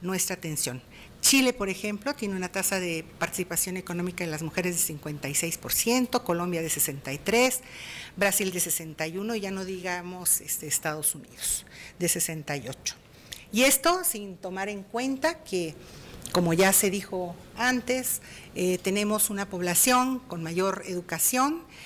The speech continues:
y en el caso de las mujeres, pues no solamente, eh, sabemos que hemos avanzado en términos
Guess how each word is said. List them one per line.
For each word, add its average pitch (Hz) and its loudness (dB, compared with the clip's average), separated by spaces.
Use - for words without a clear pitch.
y 285 6
en 180 -4
el 175 -6
caso 269 4
de 233 2
las 185 0
mujeres, 214 0
pues - -6
no 196 -8
solamente, 190 -4
eh, 180 0
sabemos 220 2
que 190 -6
hemos 190 -2
avanzado 180 -2
en 170 -6
términos 185 -2